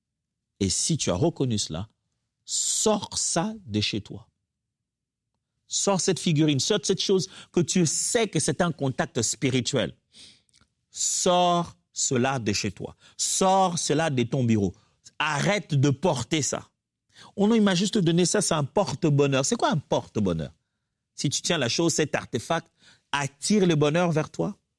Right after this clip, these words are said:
tu es vraiment sûr ? Arrête de porter ça. Troisièmement,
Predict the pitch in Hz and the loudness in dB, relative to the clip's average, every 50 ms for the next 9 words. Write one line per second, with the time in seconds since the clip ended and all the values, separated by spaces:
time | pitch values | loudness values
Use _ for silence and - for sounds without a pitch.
0 | _ _ _ _ _ _ _ - - 151 151 139 120 139 160 160 160 160 139 - | _ _ _ _ _ _ _ -6 -2 0 2 2 2 2 2 0 0 0 0 -2
1 | - 147 143 143 - _ _ _ _ - - _ _ _ _ _ _ _ _ _ | -2 -2 -2 -4 -6 _ _ _ _ -20 -20 _ _ _ _ _ _ _ _ _
2 | - 113 120 120 104 92 98 - - 135 131 110 - - 85 90 80 - 87 - | -4 -2 -2 -2 -2 -4 -6 -4 -4 -4 -4 -4 -6 -6 -4 -4 -4 -6 -10 -14
3 | - - 65 67 - - _ _ _ _ _ _ _ _ _ _ _ _ _ _ | -14 -16 -14 -12 -12 -12 _ _ _ _ _ _ _ _ _ _ _ _ _ _
4 | _ _ _ _ _ _ _ _ _ _ _ _ _ _ _ _ _ _ _ _ | _ _ _ _ _ _ _ _ _ _ _ _ _ _ _ _ _ _ _ _
5 | _ _ _ _ _ _ _ _ _ _ _ _ _ _ _ _ _ _ _ _ | _ _ _ _ _ _ _ _ _ _ _ _ _ _ _ _ _ _ _ _
6 | _ _ _ _ _ _ _ _ _ _ _ _ _ _ _ _ _ _ _ _ | _ _ _ _ _ _ _ _ _ _ _ _ _ _ _ _ _ _ _ _
7 | _ _ _ _ - - - 220 226 196 160 190 165 143 147 151 165 | _ _ _ _ -4 0 0 2 2 2 2 2 2 2 2 0 -2